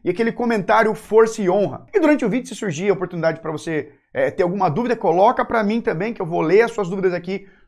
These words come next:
nos comentários. Então vamos lá, será que vai mudar alguma coisa?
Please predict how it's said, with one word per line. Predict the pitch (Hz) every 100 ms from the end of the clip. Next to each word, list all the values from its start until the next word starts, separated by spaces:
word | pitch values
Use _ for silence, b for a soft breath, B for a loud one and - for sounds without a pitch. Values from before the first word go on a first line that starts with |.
| -
nos | 170 202 262 247 - - - -
comentários. | 202 208 208 151 127 233 - 156 131 117 - - - -
Então | 220 302
vamos | 359 269
lá, | 254
será | 240 294
que | 349 247
vai | 277
mudar | 254 226 135 113 208 202 - -
alguma | 156 165 139
coisa? | 190 151